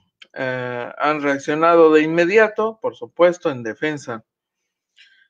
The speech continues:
en defensa de este gobernador. Eh, les vamos a platicar de eso. Le, el arribo de las vacunas, llegan las vacunas de Pfizer este día también, por la tarde más tardar.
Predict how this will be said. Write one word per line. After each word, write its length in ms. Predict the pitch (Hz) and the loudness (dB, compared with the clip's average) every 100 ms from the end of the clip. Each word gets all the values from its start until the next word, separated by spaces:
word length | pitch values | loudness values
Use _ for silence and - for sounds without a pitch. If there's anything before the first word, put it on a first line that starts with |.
| _ | _
en 160 | - 156 | -8 -2
defensa 440 | 143 127 147 143 | 0 0 -2 0
de 120 | 120 131 | 0 -2
este 380 | 131 131 117 | -4 -4 -4
gobernador. 580 | 113 110 110 107 101 85 - - _ - - _ - | -4 -2 -2 0 -2 -2 -6 -20 _ -20 -20 _ -4
Eh, 400 | 123 117 107 110 123 139 143 | -2 0 -2 -4 -8 -12 -2
les 160 | 156 160 | 2 4
vamos 240 | 170 156 | 4 2
a 60 | 143 | -2
platicar 400 | 139 - 170 175 | -4 0 0 2
de 100 | 196 | 2
eso. 240 | 180 185 | 2 0
Le, 460 | 127 160 165 165 165 | 2 4 6 6 6
el 100 | 170 | 6
arribo 320 | 180 214 190 | 4 2 4
de 60 | |
las 120 | 170 160 | 4 4
vacunas, 480 | 165 165 240 208 | 2 0 -2 -2
llegan 540 | 170 220 247 165 139 131 | -2 -2 -2 -6 -8 -4
las 160 | 131 | -4
vacunas 340 | 131 127 165 156 | -4 -6 -4 -4
de 120 | 131 | -6
Pfizer 520 | 143 151 - 135 - _ _ | -4 -4 -4 -8 -8 _ _
este 300 | 143 - 120 | -12 -10 -8
día 300 | 123 160 185 | 0 0 0
también, 500 | 110 110 113 208 - _ _ _ _ _ _ _ - | -8 -10 -10 -10 -12 _ _ _ _ _ _ _ 0
por 160 | 131 | 2
la 180 | 120 123 | 2 2
tarde 300 | 165 165 147 | 2 4 2
más 240 | 135 139 | 2 0
tardar. 580 | 139 127 139 175 220 214 | 0 2 4 4 2 -4